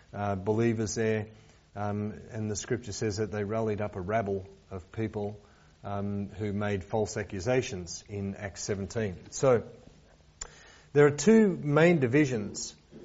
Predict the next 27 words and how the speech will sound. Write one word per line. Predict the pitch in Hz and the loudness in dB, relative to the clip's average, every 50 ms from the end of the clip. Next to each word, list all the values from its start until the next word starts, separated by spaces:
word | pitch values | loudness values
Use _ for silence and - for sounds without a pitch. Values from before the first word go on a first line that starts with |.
| - - - - - - - | -18 -18 -18 -20 -20 -8 -2
of | - 139 131 131 | 0 0 0 0
this | 131 113 - - | -2 -2 -2 0
letter. | 135 139 143 147 139 135 120 | 4 6 6 8 8 6 6
In | 113 113 | 4 2
chapters | - - 160 160 160 - 143 117 117 | 2 2 2 2 2 0 -4 -4 -2
one | 139 147 151 151 147 147 143 - - - - | 0 0 2 0 0 -2 -6 -10 -14 -18 -20
through | - - - 139 131 | -6 0 2 2 2
three, | 123 - - 151 147 135 120 110 | 2 0 2 2 2 4 2 0
Paul | 107 - - - - 165 156 151 151 143 143 139 - - - - - - - - - - - - _ _ _ _ _ _ _ _ _ _ _ _ _ _ _ _ - - | -4 -6 -2 2 4 6 8 8 6 6 2 0 -4 -10 -16 -20 -20 -20 -20 -20 -20 -20 -20 -20 _ _ _ _ _ _ _ _ _ _ _ _ _ _ _ _ -14 0
largely | 131 147 165 196 202 175 - 160 147 139 | 6 8 8 8 8 6 6 6 6 6
reminisces | 127 127 143 160 156 151 147 160 180 170 - - 127 113 95 87 - - - - _ _ _ _ _ _ _ - | 6 8 8 8 8 8 6 6 6 4 4 0 -2 -2 -2 -4 -6 -6 -10 -12 _ _ _ _ _ _ _ 0
to | - 151 143 | 2 4 8
these | 139 135 127 113 | 8 8 8 8
believers | - - 131 127 135 156 175 170 135 123 113 104 - 113 | 6 4 8 10 12 12 12 10 8 4 0 -2 -4 -4
about | - 131 117 143 143 147 143 143 | -6 -2 2 4 6 6 4 4
their | 139 135 127 | 2 0 2
lives, | 123 131 143 151 143 127 117 117 117 113 120 | 4 6 6 6 6 6 6 4 2 0 -2
and | 127 123 | -2 0
he | 123 120 | 0 -2
talks | 113 - - 147 147 143 - | -2 0 0 0 0 0 0
about, | 135 131 135 131 120 - - - - - - - - - | 2 4 4 4 4 2 -2 -14 -20 -20 -20 -20 -12 -4
uh, | - 113 117 117 117 113 110 110 104 | 0 2 4 4 4 4 2 0 -2
you | 117 123 | 0 2
know, | 123 127 127 127 127 - - - - - | 2 2 2 2 -2 -8 -18 -20 -20 -12
how | - - 135 139 147 151 | 0 4 8 8 8 8
they | 143 143 139 139 | 8 6 6 4
were, | 123 117 113 113 107 | 4 4 4 4 2